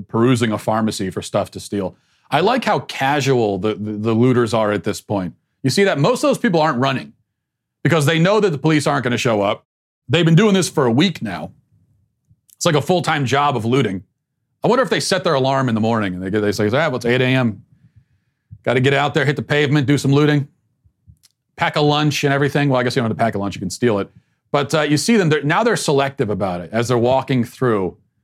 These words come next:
'Cause there are entire aisles that no one's looted, I guess, because they figure, like, they walk through and they say, "Hey, do I, do I need a whole case of car chargers? Oh, no, no, actually, I looted, I stole that from a,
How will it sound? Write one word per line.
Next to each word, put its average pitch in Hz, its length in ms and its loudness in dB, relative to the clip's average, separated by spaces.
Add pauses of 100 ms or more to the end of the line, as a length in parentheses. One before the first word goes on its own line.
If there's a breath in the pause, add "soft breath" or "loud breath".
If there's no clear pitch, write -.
(460)
'Cause 139 120 2
there 214 140 4
are 202 60 2
entire 180 360 0
aisles 127 420 0
that 113 40 -4
no 117 140 0
one's 113 200 0
looted, 113 280 0
I 92 60 -4
guess, 117 180 -2
because 117 260 -2
they 107 100 0
figure, 135 320 -2
like, 127 120 0
they 131 100 2
walk 139 280 0
through 139 180 0
and 123 80 0
they 117 80 0
say, 120 160 -2
"Hey, 143 160 -2
do 123 160 -2
I, 131 60 -2
do 113 200 -2
I 127 120 0
need 175 340 2
a 143 80 0
whole 156 380 0
case 135 520 -4
of 110 220 -6
car 123 280 -4
chargers? 87 600 -10 (560)
Oh, 147 100 2
no, 165 160 2
no, 143 140 2
actually, 123 320 -2
I 117 80 2
looted, 127 340 2
I 131 120 0
stole 135 260 -2
that 123 160 0
from 110 180 -6
a, 107 160 -2